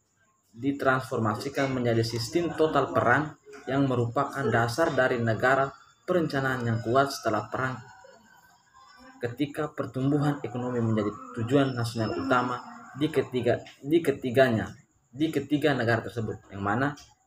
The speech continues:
eh, negara Taiwan, Korea Selatan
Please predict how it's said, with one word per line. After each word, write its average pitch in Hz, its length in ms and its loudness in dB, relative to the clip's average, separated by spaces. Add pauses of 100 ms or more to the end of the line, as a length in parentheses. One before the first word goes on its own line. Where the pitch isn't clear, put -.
(260)
eh, 104 340 -4
negara 107 560 0 (1120)
Taiwan, 110 480 2 (320)
Korea 107 240 0
Selatan 107 480 -2